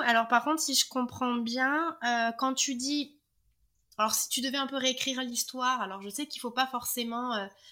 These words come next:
euh, vivre dans le, dans le, dans le passé, mais là tu parlais justement qu'il te manquait un,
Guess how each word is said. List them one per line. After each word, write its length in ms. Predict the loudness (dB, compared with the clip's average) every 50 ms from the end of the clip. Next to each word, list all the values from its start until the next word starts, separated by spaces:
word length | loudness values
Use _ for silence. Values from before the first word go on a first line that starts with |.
| -20 -20 _ _ -14
euh, 140 | -12 -10 -10
vivre 500 | -8 -8 -6 -6 -6 -6 -8 -8 -8 -8
dans 240 | -8 -10 -10 -12 -12
le, 680 | -12 -12 -12 -12 -12 -12 -14 -16 -16 -16 -16 -16 -16 -16 -16 -16 -18 -20 _ _ _ _ _ _ _ _ -4
dans 160 | -2 -2 0
le, 120 | -2 -2 -4
dans 140 | -4 -4 -4
le 120 | -6 -2
passé, 440 | 0 2 2 2 2 0 0 -2 -4 -8 -12 -18 -20 -20 -20 _ _ _
mais 680 | -6 -2 0 2 2 2 2 2 0 0 0 0 -2 -2
là 220 | 0 2 2 2
tu 180 | 2 0 -4 0
parlais 300 | 0 0 2 2 0 -2
justement 500 | -2 -2 -4 -4 -4 -2 0 0 0 -2
qu'il 180 | -4 -8 -10 -6
te 100 | -4 -4
manquait 600 | -2 -2 -4 -4 -6 -6 -2 0 0 0 2 0
un, 680 | 0 -2 -2 -2 -4 -4 -4 -4 -6 -6 -6 -8 -8